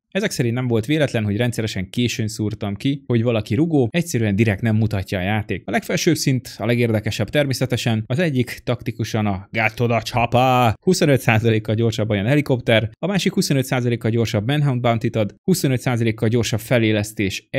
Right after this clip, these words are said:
S H D ügynököknek, azaz nem rugóknak a harmadik,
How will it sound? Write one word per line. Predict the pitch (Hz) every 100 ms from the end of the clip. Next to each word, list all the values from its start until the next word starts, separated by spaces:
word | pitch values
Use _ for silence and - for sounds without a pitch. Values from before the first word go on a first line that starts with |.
| 131
S | -
H | 123 113
D | 113 104 - _ _
ügynököknek, | 143 131 120 107 107 - 165 165
azaz | 117 110
nem | 117 113
rugóknak | 113 110 104 - 107 - - -
a |
harmadik, | 104 160 160 127 113